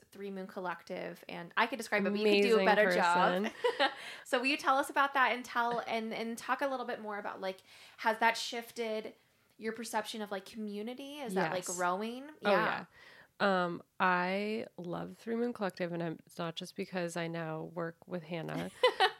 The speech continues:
Speaker 2: Um, and Hannah is an incredible, really inspiring person, and, and so what she's doing, um, is she started this collective called the Three Moon Collective, um, and it's for both wellness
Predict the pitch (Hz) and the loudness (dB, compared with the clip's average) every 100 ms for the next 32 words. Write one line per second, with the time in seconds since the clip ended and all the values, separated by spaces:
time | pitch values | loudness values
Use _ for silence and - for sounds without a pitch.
0 | - 185 175 170 165 170 - - 190 180 | 0 2 4 0 -2 -4 -6 -2 0 0
1 | 160 180 175 180 180 - _ - 185 170 | -2 -2 0 0 0 -4 _ -4 -2 -2
2 | 170 170 175 - - 240 226 175 175 170 | -4 -2 -6 -6 -6 -2 -2 0 0 0
3 | 165 175 185 196 185 180 - 170 170 170 | -2 -2 -2 -2 -2 -4 -6 -4 -4 -4
4 | 170 165 170 165 165 - 165 170 165 165 | -6 -6 -6 -6 -6 -8 -10 -10 -8 -12
5 | - - 170 170 - - - - _ - | -8 -4 -2 -4 -10 -20 -20 -20 _ -14
6 | - 202 202 226 208 - - 196 185 180 | -4 -4 -2 -4 -6 -4 -2 0 0 0
7 | 175 175 - 180 170 170 170 170 180 _ | -2 -6 -8 -8 -4 -4 -4 -6 -10 _
8 | _ 208 190 - 196 180 - 180 190 180 | _ -8 -6 -4 -4 -4 -2 0 -2 -2
9 | 185 175 - - - 196 175 - 190 - | -4 -4 -6 -8 -6 -4 -4 -6 -10 -8
10 | 170 175 - 202 196 214 214 202 165 - | -8 -8 -8 -6 -4 -4 -6 -6 -6 -8
11 | 170 170 175 _ - - - _ - 185 | -6 -6 -10 _ -20 -20 -20 _ -4 -2
12 | 170 160 160 - 196 175 - - - - | -2 -4 -8 -6 -2 -2 -4 -10 -14 -6
13 | 190 180 175 170 170 - 175 160 180 175 | -2 0 -2 -2 -4 -6 -12 -4 -2 -2
14 | 170 - 170 175 175 190 196 - | -6 -12 -6 -4 -2 -4 -4 -10